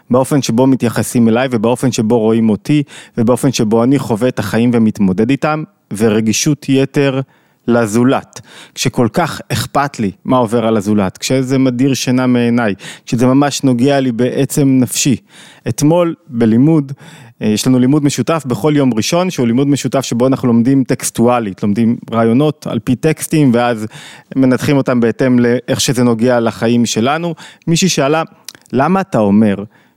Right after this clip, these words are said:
שרגישות יתר זה אגוצנטריות?"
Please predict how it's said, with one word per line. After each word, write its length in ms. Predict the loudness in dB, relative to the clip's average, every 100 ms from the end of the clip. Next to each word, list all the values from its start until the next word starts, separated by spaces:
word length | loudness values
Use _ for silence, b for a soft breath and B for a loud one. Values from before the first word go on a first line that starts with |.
| -10
שרגישות 800 | -2 0 0 0 0 0 -2 -8 -8
יתר 580 | -2 0 0 0 0 -2 b b b -8
זה 400 | -2 0 2 0 _ -2
אגוצנטריות?" 1120 | 0 -2 -2 -2 -2 -2 -6 -6 -10 -20